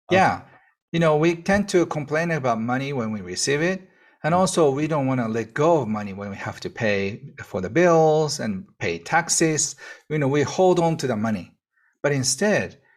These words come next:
Speaker 1: if we, if we can say goodbye to money, like the best friend staying, uh, for,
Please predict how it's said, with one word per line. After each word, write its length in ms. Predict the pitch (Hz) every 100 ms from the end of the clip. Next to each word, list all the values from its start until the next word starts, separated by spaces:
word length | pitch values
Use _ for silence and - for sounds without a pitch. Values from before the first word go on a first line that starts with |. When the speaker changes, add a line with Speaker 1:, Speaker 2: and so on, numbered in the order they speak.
| _ 139
Speaker 1:
if 160 | 127
we, 60 | 170 165 147
if 180 | -
we 80 | 170
can 180 | 175 190
say 180 | - 165
goodbye 420 | 135 113 135 143
to 120 | 135
money, 560 | 135 131 135 131 135 - 135
like 220 | 123 117
the 80 | 107 131
best 180 | 127 -
friend 480 | 135 135 131 131 - - _
staying, 640 | - 139 131 127 127 127 -
uh, 220 | 127 120
for, 140 | 117